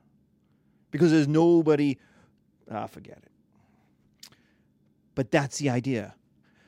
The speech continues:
Fascism was invented by a bunch of people who looked at World War One and said, "Men were men, women were women, and wasn't this great?" And you go, "Well, what about all the dead people?" And, like, they're not talking about anything.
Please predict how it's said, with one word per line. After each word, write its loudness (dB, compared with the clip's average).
Fascism -4
was -8
invented -4
by -6
a -4
bunch -8
of -8
people -8
who -2
looked -4
at -4
World -2
War -2
One -6
and -6
said, -8
"Men -6
were -6
men, -10
women -8
were -8
women, -8
and -12
wasn't -10
this -12
great?" -20
And -10
you -12
go, -6
"Well, -8
what -4
about -6
all -2
the -4
dead -8
people?" -14
And, -10
like, -12
they're -10
not -10
talking -16
about -20
anything. -20